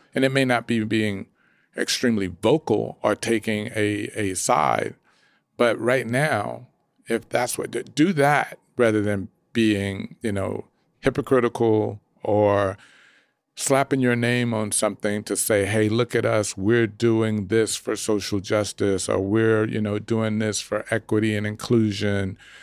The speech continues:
or diversity, you know, we're doing these things because, you know, we slapped our name on this."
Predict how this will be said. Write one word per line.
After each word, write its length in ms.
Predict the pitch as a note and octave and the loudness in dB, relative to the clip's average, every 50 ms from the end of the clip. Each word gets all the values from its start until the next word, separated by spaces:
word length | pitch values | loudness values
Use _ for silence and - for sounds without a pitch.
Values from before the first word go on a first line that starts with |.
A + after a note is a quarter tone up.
| - - - - | -20 -20 -6 -4
or 80 | G2+ | -2
diversity, 920 | G#2 F#2+ G#2+ G2+ G2 A2 A2 A2 G2 - - G#2+ G2 G2+ G2 G2 G2 - - - | 0 2 2 2 4 4 2 2 2 0 0 0 2 2 2 0 0 -2 -2 -2
you 60 | G#2+ | -2
know, 260 | G#2 G2+ G2+ G2 G2 | 0 0 0 0 0
we're 200 | - G#2+ A2 A2+ | 0 2 2 2
doing 340 | G#2+ - A2+ A2+ A2 G#2+ G#2 | 2 2 0 0 2 0 -2
these 240 | G#2 G2+ G2+ G2 - | -2 -2 -4 -4 -2
things 320 | - G#2+ G#2 G#2 G2+ F#2+ | -2 -2 -2 -2 -2 -4
because, 400 | - G#2+ G2+ - G#2 G2 - - | -4 -4 -4 -2 -2 -2 -2 -4
you 80 | - G#2 | -4 -4
know, 140 | G2 G2+ F#2+ | -2 -2 -2
we 160 | F#2+ G#2 G2+ | -2 -2 -2
slapped 360 | - - - A2 G#2 - - | -2 0 0 0 0 0 -2
our 120 | - G2 F#2+ | -2 -2 -2
name 320 | G2+ G#2 G#2 G#2+ G2+ G2 | -2 -2 0 0 0 0
on 180 | G2 F#2+ G2 G2+ | 0 0 0 0
this." 340 | G2+ G#2 G2+ - - - | 0 0 0 0 -2 -4